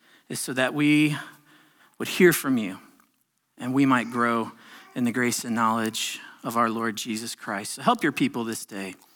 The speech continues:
Help me, O Lord. May the words of my mouth and the meditation of my heart be pleasing and acceptable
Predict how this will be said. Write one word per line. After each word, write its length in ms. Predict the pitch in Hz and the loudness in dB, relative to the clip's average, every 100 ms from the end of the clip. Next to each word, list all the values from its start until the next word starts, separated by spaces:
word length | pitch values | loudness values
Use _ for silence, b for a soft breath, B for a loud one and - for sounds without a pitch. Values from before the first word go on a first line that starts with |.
| B B B B | B B B B
Help 200 | - - | 2 4
me, 220 | 143 120 | 2 0
O 60 | 107 | 0
Lord. 360 | 101 95 98 - - B B B - | -4 -6 -10 -14 -20 B B B -4
May 100 | 131 | -2
the 120 | 131 | 2
words 260 | 143 147 | 4 4
of 60 | 147 | 4
my 120 | 143 | 4
mouth 540 | 139 113 104 107 - - - | 4 2 0 -4 -12 -16 -8
and 100 | 127 | -4
the 40 | |
meditation 600 | 123 135 135 - 123 - | -2 -2 -2 -2 -2 -2
of 60 | 113 | -2
my 100 | 110 | -2
heart 300 | 104 104 - | -2 -2 -4
be 100 | 104 | -8
pleasing 540 | - 151 127 113 101 - B B B B | 0 2 2 -2 -14 -20 B B B B
and 120 | 120 | -8
acceptable 680 | 113 - 117 - 117 117 104 | -8 -6 -6 -6 -8 -6 -6